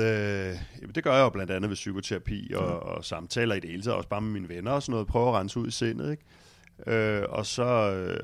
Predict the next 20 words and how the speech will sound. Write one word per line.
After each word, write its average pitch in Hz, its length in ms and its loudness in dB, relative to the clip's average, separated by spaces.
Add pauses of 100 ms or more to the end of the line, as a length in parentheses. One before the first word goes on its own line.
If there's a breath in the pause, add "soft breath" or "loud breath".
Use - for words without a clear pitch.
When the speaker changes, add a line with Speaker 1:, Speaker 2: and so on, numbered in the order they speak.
Speaker 1:
og - 180 -8
så 117 160 -4
holder 113 320 2
jeg 101 100 2
også, 95 380 2
øh, 107 360 -2
blodet 123 400 -2
i 120 60 0
gang, 101 420 0
øh, 104 240 0
i 98 40 -4
kroppen, 104 400 0
ikke? 127 200 -6
Og, 107 220 -2
og 104 180 -4
det, 113 100 2
jeg 120 120 2
har 107 100 -2
gjort 110 260 0
mest, 127 560 -2